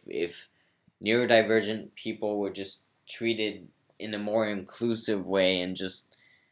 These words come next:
accommodated for just being different and just accepted for that instead of, like, treated as disordered or diseased, we would, we would have just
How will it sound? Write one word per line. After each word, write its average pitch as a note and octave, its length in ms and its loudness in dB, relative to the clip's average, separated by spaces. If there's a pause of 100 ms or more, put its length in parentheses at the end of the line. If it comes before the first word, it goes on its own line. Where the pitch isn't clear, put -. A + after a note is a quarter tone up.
(720)
accommodated G#2 1000 4
for G2 340 0 (560)
just G2+ 320 -8
being G#2 460 0 (120)
different G#2+ 540 -2
and F#2 300 -8
just G2+ 240 -6
accepted G#2 720 0
for G2 180 -4
that F2+ 340 4
instead F#2+ 440 0
of, F#2 180 -2
like, E2+ 400 0 (500)
treated G#2 480 4
as F#2+ 260 4
disordered F#2 880 2
or F2 180 2
diseased, F2+ 1000 -2
we F#2+ 200 -4
would, F#2 280 -2 (840)
we G2 100 -8
would G2+ 180 2
have F#2 460 2
just - 400 -8